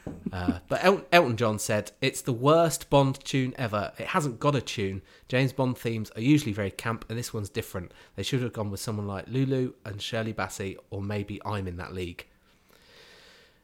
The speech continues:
Uh, and that led to Madonna not going to the Golden Globes that year when he said that, because, uh,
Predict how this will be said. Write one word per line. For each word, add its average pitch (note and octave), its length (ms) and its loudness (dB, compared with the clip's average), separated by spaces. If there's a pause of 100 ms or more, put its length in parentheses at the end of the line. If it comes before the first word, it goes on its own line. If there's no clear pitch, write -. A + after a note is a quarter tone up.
(100)
Uh, G2+ 300 0
and A2+ 100 -2
that B2 160 -2
led G#2+ 180 -2 (120)
to G#2+ 240 -4
Madonna G#2 360 -4
not G#2+ 200 -4
going G2 160 -2
to - 60 -14
the G#2+ 80 -10
Golden G#2 280 -2
Globes A#2+ 300 -2
that - 200 -6
year F#2 220 -6
when F#2 160 -8
he F#2+ 80 -10
said - 240 -12
that, - 220 -14
because, - 440 -12
uh, F#2 200 -8